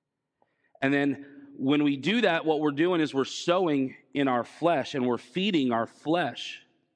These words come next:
and therefore we'll reap the destruction of what a sinful life will lead. But Paul gives us a second,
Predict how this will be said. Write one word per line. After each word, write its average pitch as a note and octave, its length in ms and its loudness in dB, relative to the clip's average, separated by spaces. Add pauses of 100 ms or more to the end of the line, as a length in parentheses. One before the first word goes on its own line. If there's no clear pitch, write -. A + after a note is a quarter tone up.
(640)
and C3+ 180 2
therefore C#3 480 0
we'll B2+ 300 0
reap D#3 440 -2 (1500)
the B2 380 0
destruction B2 1120 -2 (880)
of A#2 160 0
what B2 160 0
a A#2 60 -2
sinful B2 540 0
life A2 400 0 (1080)
will A2 260 0
lead. A#2+ 360 -2 (2750)
But B2 160 -2
Paul D3+ 240 2
gives C#3 240 0
us C3+ 160 -6
a B2+ 40 -8
second, C3+ 520 0